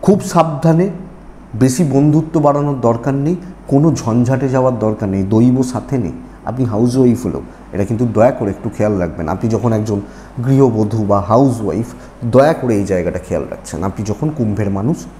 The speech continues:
বা জাতক জাতিকা হচ্ছেন, ব্যবসা মোটামুটি চলছে, কিন্তু ব্র্যান্ডেড বা কোয়ালিটি প্রোডাক্ট নিয়ে বিজনেস করুন, যাতে লোকে আপনাকে না বলতে পারে যে তুমি খারাপ মাল দিয়েছ।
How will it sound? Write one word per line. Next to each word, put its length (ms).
বা 80
জাতক 320
জাতিকা 300
হচ্ছেন, 360
ব্যবসা 300
মোটামুটি 520
চলছে, 260
কিন্তু 200
ব্র্যান্ডেড 640
বা 80
কোয়ালিটি 500
প্রোডাক্ট 380
নিয়ে 120
বিজনেস 380
করুন, 180
যাতে 160
লোকে 280
আপনাকে 480
না 100
বলতে 300
পারে 140
যে 100
তুমি 260
খারাপ 240
মাল 220
দিয়েছ। 300